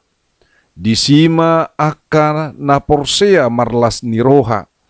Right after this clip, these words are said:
Jala dinalaho makka hanguluhon hanguluan saliling-liling nai. Dia kana porseai,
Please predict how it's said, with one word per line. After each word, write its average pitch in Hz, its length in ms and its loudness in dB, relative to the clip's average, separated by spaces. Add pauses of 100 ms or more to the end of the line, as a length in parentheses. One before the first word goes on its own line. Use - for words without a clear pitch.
(400)
Jala 139 880 2
dinalaho 117 800 -2
makka 110 400 -6
hanguluhon 117 880 0
hanguluan 101 560 0
saliling-liling 87 800 -4
nai. 82 240 -12 (960)
Dia 185 240 0
kana 156 320 -2
porseai, 117 800 -2